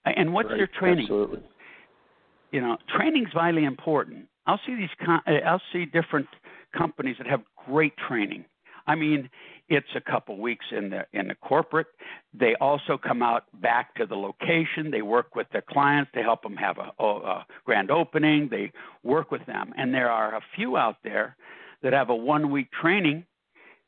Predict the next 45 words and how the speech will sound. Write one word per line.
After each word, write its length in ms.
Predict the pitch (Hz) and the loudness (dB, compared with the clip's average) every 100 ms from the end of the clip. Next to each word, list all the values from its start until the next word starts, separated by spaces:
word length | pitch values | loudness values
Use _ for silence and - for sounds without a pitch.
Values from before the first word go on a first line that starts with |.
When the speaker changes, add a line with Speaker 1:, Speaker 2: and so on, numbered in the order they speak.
| - 147 | -4 0
Speaker 1:
send 180 | 147 | 0
you 120 | 131 123 | 0 -2
home, 380 | 180 196 180 | 2 2 0
and 160 | 139 104 _ _ - | -4 -10 _ _ -4
wish 320 | 117 151 - | 0 2 2
you 60 | 160 | 2
luck. 300 | 180 - - - - _ - - - | 0 -2 -8 -14 -16 _ -20 -20 -2
So 160 | 156 135 | 2 4
I, 380 | 131 165 185 - | 4 2 0 -2
more 300 | 127 170 214 | 0 2 4
and 100 | 180 | 4
more 260 | 165 180 151 | 4 4 4
we're 200 | 120 - | 0 2
finding, 560 | 139 143 139 123 104 101 - - - | 4 4 4 2 -2 -6 -18 -18 -16
I 40 | - | -2
believe 220 | 127 156 - | 2 2 2
something 320 | 151 135 131 - | 0 0 -4 -2
came 180 | 135 127 | 0 4
out 160 | 127 - - | 2 0 -6
two 80 | |
years 300 | 135 127 135 120 | -4 -2 -2 -4
ago, 460 | 110 104 98 107 - _ - - - _ - | 0 2 2 0 -14 _ -20 -20 -20 _ -10
uh, 160 | 104 | -4
and 120 | 107 117 | 2 2
I 100 | 123 | 2
don't 140 | 123 | 0
know 100 | 117 | -4
if 120 | 104 - | -2 0
I 200 | 110 107 | 4 4
F 120 | - 107 | 2 0
A 100 | 107 | 0
put 220 | - 101 | 0 0
it 120 | 95 | 4
out 180 | 101 101 | 4 4
or 80 | 98 | 2
not, 300 | 107 101 - | 2 2 0
but 140 | 104 | -6
it 560 | - _ - - - - | -6 _ -20 -20 -14 -10
was 100 | 135 | -4
talking 320 | - 147 - | 0 0 0
about 320 | 131 127 123 - | 2 2 2 -2
the 80 | |
more 260 | 113 131 143 - | -2 0 0 -2
successful 720 | 120 - 147 151 151 - 151 | -14 -4 2 2 0 -4 -6
brands 640 | 131 117 107 87 80 80 | -2 0 0 0 -6 -12